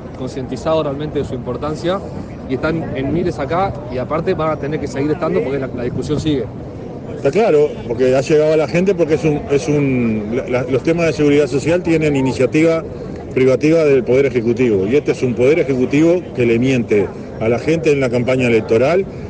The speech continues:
Speaker 2: que le mintió al arrancar el gobierno antes de la pandemia aumentando los impuestos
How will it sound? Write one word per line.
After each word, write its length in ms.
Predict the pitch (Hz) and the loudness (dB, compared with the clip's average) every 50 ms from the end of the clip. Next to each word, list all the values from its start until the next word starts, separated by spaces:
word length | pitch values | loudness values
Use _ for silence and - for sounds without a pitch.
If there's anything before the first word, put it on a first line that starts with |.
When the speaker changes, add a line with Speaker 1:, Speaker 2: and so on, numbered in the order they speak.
| - - - | -10 -6 -2
Speaker 2:
que 120 | 135 131 | 0 2
le 120 | 123 123 120 | 2 2 2
mintió 400 | 120 120 120 110 170 185 190 190 | 2 0 0 2 4 4 4 4
al 80 | 175 | 2
arrancar 480 | 160 151 147 151 147 135 - 160 160 156 | 2 0 0 0 -2 0 0 0 2 2
el 120 | 151 147 | 4 4
gobierno 480 | 143 135 139 151 160 156 143 147 139 139 | 4 4 4 4 2 2 2 0 0 2
antes 300 | 143 160 165 156 156 147 | 0 -2 -2 2 2 2
de 60 | 139 | 4
la 100 | 139 131 | 4 2
pandemia 380 | 127 131 131 139 147 151 151 135 | 0 0 2 2 2 2 2 2
aumentando 520 | 120 113 110 - - - 160 160 165 160 | 2 2 2 2 2 0 0 2 4 2
los 140 | 156 135 - | 2 2 0
impuestos 480 | 143 147 156 160 156 170 147 135 123 | 0 2 2 2 4 4 4 4 2